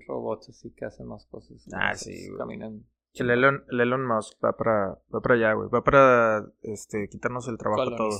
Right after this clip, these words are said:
Speaker 1: Colonizar Marte.
Speaker 2: Eh, que colonice su pinche culo, güey, el vato. <laughs> ¿Sí, sí supiste lo que le pasó ahora con lo del, la certificación esa de la palomita en Twitter, güey? De que un vato se metió, güey,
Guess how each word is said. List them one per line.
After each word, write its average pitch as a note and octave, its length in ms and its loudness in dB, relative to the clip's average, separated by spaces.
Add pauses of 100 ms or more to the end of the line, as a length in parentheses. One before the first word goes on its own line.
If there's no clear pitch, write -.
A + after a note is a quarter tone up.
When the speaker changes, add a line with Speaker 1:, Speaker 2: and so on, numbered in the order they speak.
Speaker 1:
Colonizar G#2 360 -4
Marte. - 540 -16 (720)
Speaker 2:
Eh, - 340 -18 (100)
que G2+ 120 -12
colonice G2+ 520 -6
su A#2 160 -10
pinche G#2+ 460 -8
culo, G2 340 -8
güey, F2 220 -10
el F#2 60 -14
vato. F2 260 -14 (400)
<laughs> - 400 -20
¿Sí, C#3 180 0
sí D3 300 0
supiste D3+ 360 2
lo C#3+ 160 2
que - 100 -4
le G#2+ 100 -4
pasó A2 920 -2
ahora A2 340 2
con A#2+ 160 -2
lo A2 100 0
del, G2 580 -4 (280)
la A2 220 0
certificación A2 600 -4
esa C3 200 2
de B2+ 80 6
la A#2 140 0
palomita A2 380 -2
en A#2 80 -4
Twitter, C#3 320 2
güey? D#3+ 160 0 (840)
De G#2 120 -10
que - 100 -6
un A2+ 100 -4
vato A#2 260 0
se A#2 120 -6
metió, A#2+ 440 2
güey, C#3 320 2